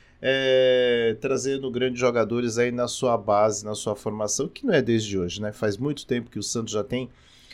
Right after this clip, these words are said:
um time muito legal. Mas vamos falar da semifinal Palmeiras e São Paulo, que vai acontecer agora no próximo sábado, co-, lá no estádio do Barueri, na cidade de Barueri, com torcida única. E adivinha quem será a torcida?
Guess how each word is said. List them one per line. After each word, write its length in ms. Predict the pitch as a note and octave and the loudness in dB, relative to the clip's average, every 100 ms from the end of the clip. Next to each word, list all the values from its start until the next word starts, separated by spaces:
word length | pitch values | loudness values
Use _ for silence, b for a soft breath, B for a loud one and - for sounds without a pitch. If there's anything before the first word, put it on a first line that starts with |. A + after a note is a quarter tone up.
| b - | b -14
um 60 | |
time 220 | G#2 A#2+ | -8 -6
muito 260 | A#2 A#2 A#2+ | -6 -6 -4
legal. 260 | A#2+ A2 A2 | 0 0 2
Mas 180 | D3+ | 0
vamos 160 | D#4 F4 | 0 2
falar 280 | C#4 G3 F#3 | 6 6 8
da 320 | E3+ D3 - b b | 8 8 6 b b
semifinal 580 | - A#3 G#3 F#3 E3+ E3+ | 4 4 4 6 6 10
Palmeiras 560 | E3 D3 D3+ D3+ C#3+ | 10 8 2 0 -2
e 40 | C3+ | 0
São 180 | C3+ | 0
Paulo, 280 | A#2 C3+ D3 | 4 4 2
que 120 | D3 | 2
vai 100 | B2+ | 2
acontecer 380 | C3 B2+ A#2 - | 2 2 -2 2
agora 320 | A#2 A#2+ B2 | 4 6 4
no 120 | A#2+ A#2 | 2 4
próximo 460 | B2 B2 - G#2 | 6 6 4 -4
sábado, 580 | - - A#2+ C3+ D3 D3+ b b b b | 0 6 6 6 4 0 b b b b
co-, 380 | - C#3+ C#3 A#2+ | 0 6 6 6
lá 260 | A2 C3+ E3 | 6 8 8
no 80 | D#3+ | 6
estádio 680 | - - B2+ A#2+ A2+ G#2 - b b | -4 0 2 2 0 -8 -10 b b
do 220 | G#2 E3 | 4 6
Barueri, 580 | G3+ F3 D3+ B2+ B2+ F#3+ - | 6 6 6 6 4 0 -4
na 80 | A#2 | -6
cidade 380 | - B2 A#2+ | -2 0 0
de 60 | A#2 | 0
Barueri, 580 | A#2+ C3+ D#3+ D#3+ G#3+ C4+ _ | 2 2 2 0 -2 -4 _
com 340 | - A#3 C#4 F4 _ | 2 4 4 -4 _
torcida 640 | - G3+ - - A#3+ B3+ D#3 | 2 2 2 -4 0 2 4
única. 640 | F3 E3+ A#2+ - F#2 F2+ _ _ | 2 0 -2 -4 -6 -6 _ _
E 100 | F3 | 0
adivinha 480 | G3+ F#3 D3+ E3 F#3 | 0 0 -2 -4 -4
quem 220 | - F3+ | -6 -4
será 280 | E3+ D3+ C#3 | 0 2 4
a 40 | C3+ | 2
torcida? 640 | A#2+ A2 - B3+ G3 | -2 -2 0 0 0